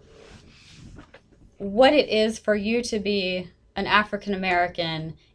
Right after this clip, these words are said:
in a predominantly white setting. Um, what are some of the microaggressions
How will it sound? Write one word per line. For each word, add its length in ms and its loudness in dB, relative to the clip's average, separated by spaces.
in 160 0
a 80 0
predominantly 800 -2
white 640 -4
setting. 600 -4
Um, 320 -12
what 600 2
are 180 2
some 360 -2
of 240 -4
the 520 -8
microaggressions 1500 0